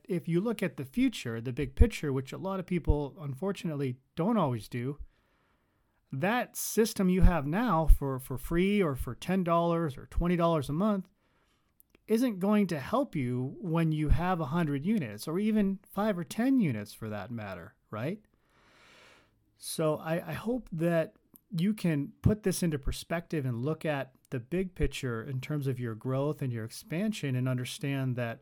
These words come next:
in order to enable the growth and expansion and to get to a level of success you want to get to, just a basic system will not do.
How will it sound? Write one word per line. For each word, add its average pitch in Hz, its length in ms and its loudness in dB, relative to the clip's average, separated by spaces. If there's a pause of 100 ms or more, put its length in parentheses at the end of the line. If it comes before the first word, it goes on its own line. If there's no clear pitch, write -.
(140)
in 143 140 -2
order 165 260 -2
to 151 220 -4
enable 139 720 -2
the 135 100 -4
growth 131 320 -4
and 117 80 -6
expansion 117 680 -8
and 131 200 -4
to 131 80 -8
get 131 240 -4
to 143 120 -4
a 127 40 2
level 127 400 0
of 110 80 -8
success - 560 -10
you 131 100 -4
want 135 340 -4
to 139 120 -6
get 117 200 -8
to, 113 300 -8 (840)
just 151 400 -2
a 131 100 0
basic 131 460 -4
system 127 520 -4
will 131 260 0
not 123 320 -4
do. 104 320 -6